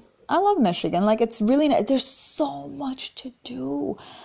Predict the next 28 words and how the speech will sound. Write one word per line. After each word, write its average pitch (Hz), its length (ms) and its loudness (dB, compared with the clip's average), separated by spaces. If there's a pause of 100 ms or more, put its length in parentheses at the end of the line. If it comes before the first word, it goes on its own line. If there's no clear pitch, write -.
(140)
Like, 277 200 2
the 262 100 4
roads 262 400 4
themselves 240 580 2
remind 208 320 2
me 220 140 4
of, 196 160 2
like, 190 240 2
Jersey 180 520 2
is 160 120 0
what 165 100 2
it 165 80 2
reminds 160 460 0
me 151 160 -4
of. - 180 -4
Like, 185 220 -2
there's 226 200 -4
just - 360 -8
so 240 120 -2
much 233 200 -2
to, 233 180 -2
every 262 200 0
corner 233 500 2
we 220 140 2
turn, 214 420 0
there's 170 180 0
a 175 60 0
restaurant 180 840 0